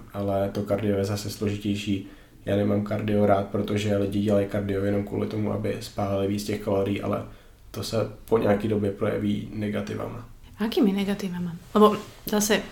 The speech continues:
Speaker 2: mm, ja napríklad robím kardio samozrejme s tým, že spálim kalórie, ale preto aj, že ma beh baví. A samozrejme chápem, že sú tam určité pozitíva aj negatíva, tak jak to vnímaš ty k tomu silovému tréninku?
Speaker 1: Tak co se ti stane, když budeš dělat hrozně moc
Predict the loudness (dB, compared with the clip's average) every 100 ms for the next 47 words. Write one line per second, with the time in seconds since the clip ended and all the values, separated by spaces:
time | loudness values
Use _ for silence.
0 | -2 0 0 -2 2 6 8 6 6 4
1 | 2 4 4 4 2 2 2 2 4 0
2 | -2 -2 0 0 0 0 0 0 0 2
3 | 4 4 4 4 0 0 0 0 2 0
4 | 0 0 0 0 -2 -6 -6 -8 -14 -16
5 | -4 0 2 4 2 2 0 0 -2 0
6 | 0 0 0 -4 -8 -18 -18 -10 -6 0
7 | 0 2 2 2 2 0 0 -8 -4 0
8 | 0 4 6 6 2 0 -2 0 2 2
9 | 0 -2 -2 -2 -4 -4 -6 -6 -8 -8
10 | -8 -8 -4 -2 -2 -4 -4 -4 -2 -2
11 | -2 -2 0 0 0 -4 -14 -20 -20 -10
12 | -8 -8 -6 -6 2 4 4 2 2 2
13 | 0 -2 0 2 2 2 2 0 0 0
14 | -2 -8